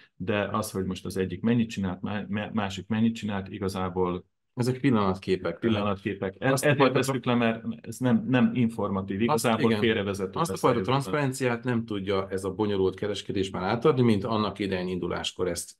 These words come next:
Speaker 2: kitettük, és
Speaker 1: Igen.
Speaker 2: ott megmutattuk. Úgyhogy ez egy, a, egyébként is <clears throat> nagyon fontos hangsúlyozni, hogy nem a napi százalékokra tettünk vállalást, hanem arra, hogy minél hamarabb, a lehető legbiztonságosabb körülmények között kiháromszorozzuk az N F T-tek értékét.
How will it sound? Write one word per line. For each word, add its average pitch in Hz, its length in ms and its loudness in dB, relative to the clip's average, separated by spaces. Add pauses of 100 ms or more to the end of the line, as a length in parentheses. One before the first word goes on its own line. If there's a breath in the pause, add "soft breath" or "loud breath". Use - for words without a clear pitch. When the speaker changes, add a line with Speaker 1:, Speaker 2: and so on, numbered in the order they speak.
Speaker 2:
kitettük, 87 680 -8 (200)
és 90 200 -4
Speaker 1:
Igen. 95 140 2
Speaker 2:
ott 95 100 0
megmutattuk. 98 680 0 (360 soft breath)
Úgyhogy 113 340 2
ez 117 220 6
egy, 117 240 6
a, 120 340 6
egyébként 131 440 4
is 113 220 -2 (180)
<clears throat> 127 260 6
nagyon 123 200 4
fontos 104 320 -2
hangsúlyozni, 127 640 2 (400)
hogy 107 120 -2
nem 117 200 6
a 107 40 4
napi 104 220 -2
százalékokra 98 640 -2
tettünk 95 400 -2
vállalást, 90 680 -2 (460)
hanem 98 300 0
arra, 107 560 2 (140)
hogy 90 200 0
minél 113 320 2
hamarabb, 107 500 2
a - 40 -8
lehető 95 300 -2
legbiztonságosabb 95 840 -2
körülmények 92 380 0
között 95 280 -2
kiháromszorozzuk 92 800 -4
az 87 100 -4
N 90 120 -2
F 85 140 -8
T-tek 87 400 -4
értékét. 78 680 -6